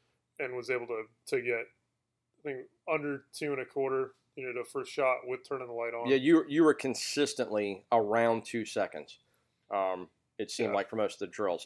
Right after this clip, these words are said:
Speaker 2: I was, once I started chasing the light, my times dropped way down. I was pushing, like, two fours and two fives a number of times, trying to figure out how to get the damn light on, um,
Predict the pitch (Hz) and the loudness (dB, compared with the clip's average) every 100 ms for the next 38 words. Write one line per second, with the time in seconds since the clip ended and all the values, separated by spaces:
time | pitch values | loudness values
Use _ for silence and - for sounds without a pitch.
0 | - 127 127 120 - 117 135 127 113 120 | 4 6 6 2 0 2 2 2 0 0
1 | 104 - 117 - 104 98 113 98 98 107 | 0 0 -2 0 0 4 4 2 0 2
2 | 107 104 98 - 95 92 - 87 - 95 | 4 2 0 -2 -4 -4 -2 -4 -2 -2
3 | 90 85 76 98 95 - 101 - 90 87 | -2 -2 -4 -4 -4 -6 -8 -6 -6 -6
4 | - 95 - 95 92 90 - 90 95 90 | -8 -12 -8 -6 -4 -6 -12 -8 -2 0
5 | 87 - _ _ _ _ _ _ _ - | 0 -6 _ _ _ _ _ _ _ -6
6 | 98 101 104 104 95 101 98 92 - _ | -2 0 2 0 0 0 -2 -4 -12 _
7 | - 113 101 117 92 101 120 104 - 110 | -2 -2 0 -2 -2 -2 -2 -4 -6 -4
8 | 95 95 107 92 90 85 _ _ _ - | 0 4 4 4 -2 -6 _ _ _ -4
9 | 90 90 87 87 | 0 2 2 -2